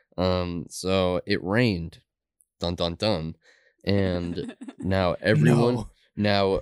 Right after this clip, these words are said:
Speaker 1: all nearly seven thousand or seven, excuse me, seventy thousand people are, uh, stuck in Burning La-,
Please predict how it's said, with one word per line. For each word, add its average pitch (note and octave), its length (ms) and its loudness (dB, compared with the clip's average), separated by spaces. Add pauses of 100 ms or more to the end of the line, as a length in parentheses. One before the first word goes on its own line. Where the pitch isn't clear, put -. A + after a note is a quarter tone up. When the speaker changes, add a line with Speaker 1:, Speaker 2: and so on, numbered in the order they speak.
(140)
Speaker 1:
all G#2+ 480 4
nearly G#2 640 -2
seven G#2+ 440 -2
thousand G2+ 680 -2
or F#2 100 -4
seven, A2 340 -2
excuse F2 300 -10
me, F2+ 120 -10
seventy G#2 440 -2
thousand F#2+ 400 -6
people F2 500 -8
are, D#2+ 260 -4
uh, D#2 260 -10
stuck - 720 -6
in F2 160 -6
Burning E2+ 360 -6
La-, D#2 160 -10